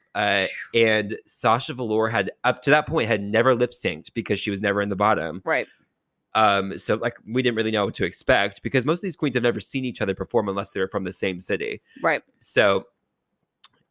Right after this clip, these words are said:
Speaker 1: Sasha Velour just shuts it down. She has a
Speaker 2: Mm-hmm.
Speaker 1: gag where she's wearing this beautiful multicolored, like, pinks and oranges and yellows, like, think sunset, uh, with a red,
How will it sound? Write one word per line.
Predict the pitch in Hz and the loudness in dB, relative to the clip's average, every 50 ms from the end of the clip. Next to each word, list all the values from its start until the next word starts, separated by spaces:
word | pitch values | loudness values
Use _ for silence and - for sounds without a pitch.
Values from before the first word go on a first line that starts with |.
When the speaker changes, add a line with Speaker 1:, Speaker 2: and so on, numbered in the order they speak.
| _ _ _ _ _ | _ _ _ _ _
Speaker 1:
Sasha | - - - 117 120 139 - 165 | -8 -2 0 0 2 0 -2 -4
Velour | 139 151 120 107 107 104 107 101 | -4 -4 -2 0 0 2 0 0
just | 95 101 98 - - - _ - | 0 -2 -4 -6 -8 -14 _ -10
shuts | - - - - - 110 107 104 - - - | -10 -8 -6 -2 2 2 2 2 0 -6 -8
it | - 101 95 - | -6 -6 -6 -4
down. | - 92 87 82 80 76 78 71 | -2 0 0 0 0 0 -2 -6
She | - - - 117 113 | -6 -4 -2 -2 0
has | 120 127 113 104 - | 2 2 2 2 0
a | |
Speaker 2:
Mm-hmm. | 107 95 | -2 -2
Speaker 1:
gag | 113 95 98 101 101 101 107 107 98 | 0 2 2 2 2 2 2 0 -2
where | 101 98 101 101 | -2 -2 0 0
she's | 98 - 113 98 | 0 -2 -4 0
wearing | 101 113 110 113 110 | 2 2 2 2 0
this | 101 98 - | -2 -6 -8
beautiful | - - 95 95 98 107 117 123 117 107 - - - 95 87 82 82 82 - - - - - _ - | -8 -12 -12 -10 -8 -6 -4 -2 -4 -4 -4 -2 0 2 2 2 0 -2 -6 -12 -18 -18 -18 _ -8
multicolored, | 104 104 104 107 104 - - 120 - - 120 107 101 104 101 101 92 | -4 0 0 0 0 -2 -4 -6 -4 0 2 2 4 4 2 2 2
like, | 98 95 92 - - - | 0 -2 -2 -4 -8 -14
pinks | - - 113 107 107 107 104 - - - - - _ _ _ _ _ - | -8 -6 -6 -4 -6 -6 -8 -8 -8 -8 -8 -10 _ _ _ _ _ -6
and | 98 98 95 - | -4 -4 -4 -4
oranges | 98 104 101 107 104 95 113 101 95 | -4 -2 -2 -2 -2 -2 -4 -4 -4
and | 101 101 98 | -4 -4 -2
yellows, | 101 98 101 98 101 101 101 101 98 - | 0 0 2 2 2 2 2 2 2 0
like, | 104 98 - - | -2 -2 -2 -2
think | - 104 104 95 - | -2 -2 -2 -4 -10
sunset, | - - 104 95 98 101 - - 117 110 107 107 104 - - - 92 90 _ - | -6 -2 -2 -2 -2 -2 -4 0 2 4 4 4 2 0 -4 -10 -20 -20 _ -6
uh, | - 104 101 98 95 87 | -2 0 2 2 2 0
with | 104 107 - | 0 0 0
a | 101 | 0
red, | 98 92 92 104 104 104 104 107 110 101 113 117 | 0 0 0 2 2 4 4 4 2 0 -2 -6